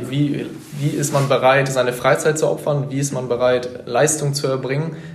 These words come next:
In auch Phasen, wo man vielleicht viel auf Arbeit zu tun hat und wo dann noch Klausuren und Hausarbeiten dazukommen. Ähm, aber ansonsten kann ich von meiner Perspektive wirklich sagen, ich kann das jedem empfehlen, das so zu machen.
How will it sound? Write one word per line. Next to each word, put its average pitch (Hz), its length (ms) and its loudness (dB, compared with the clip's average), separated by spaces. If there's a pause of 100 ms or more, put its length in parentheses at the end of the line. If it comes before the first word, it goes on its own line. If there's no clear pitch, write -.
In 139 480 0
auch 131 200 4
Phasen, 139 380 6
wo 135 140 0
man 131 160 2
vielleicht 135 260 -2
viel - 160 -2
auf 139 140 2
Arbeit 117 260 4
zu - 100 -4
tun 135 280 -4
hat 131 200 0
und 120 380 -6 (320)
wo 131 80 0
dann 135 140 4
noch 139 140 4
Klausuren 127 340 -2
und 117 100 -2
Hausarbeiten 117 460 2
dazukommen. 123 540 -4 (440)
Ähm, 123 320 4
aber 120 220 4
ansonsten 131 500 0
kann 131 160 0
ich 131 140 -4
von 123 160 0
meiner 139 200 4
Perspektive 135 600 -2
wirklich 127 200 -2
sagen, 120 460 0
ich - 80 -18
kann 135 160 -2
das 123 160 0
jedem 139 220 2
empfehlen, 135 360 -2
das 117 140 0
so 127 100 -4
zu - 140 -6
machen. 131 400 -4